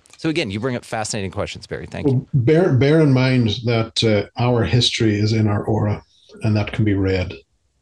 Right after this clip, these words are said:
Speaker 2: Um, and, uh, and my, my advice when dealing with Great Aunt Bertha <laughs> that has died and passed over,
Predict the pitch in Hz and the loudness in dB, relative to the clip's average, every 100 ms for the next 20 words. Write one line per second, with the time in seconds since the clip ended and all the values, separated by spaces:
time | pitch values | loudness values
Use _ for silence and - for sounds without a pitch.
0 | _ _ _ _ _ _ _ _ _ - | _ _ _ _ _ _ _ _ _ -20
1 | - - - _ - 123 110 107 104 104 | -18 -18 -20 _ -4 0 2 2 2 0
2 | 110 - _ _ _ - 117 113 110 110 | -2 -6 _ _ _ -2 0 2 2 2
3 | 117 104 104 - 117 110 110 - - 123 | 2 2 -2 -4 -2 0 -2 -4 2 4
4 | 113 110 113 117 110 107 - - 113 107 | 4 4 2 2 2 2 -2 -2 0 2
5 | 120 143 131 - - - 120 117 127 120 | 2 2 2 0 -2 0 0 2 4 4
6 | 117 110 110 110 - - _ _ - 120 | 4 4 2 -2 -10 -20 _ _ -4 2
7 | 123 120 117 110 110 110 107 120 - - | 2 2 2 0 0 -2 0 -2 -2 -8
8 | _ _ - - 135 - - 127 151 127 | _ _ -10 -2 -2 -2 -2 0 4 4
9 | 120 120 127 120 - - - 110 110 123 | 4 2 4 2 -2 -12 -4 -2 0 2
10 | 113 - 113 110 101 85 | 2 2 2 2 0 -4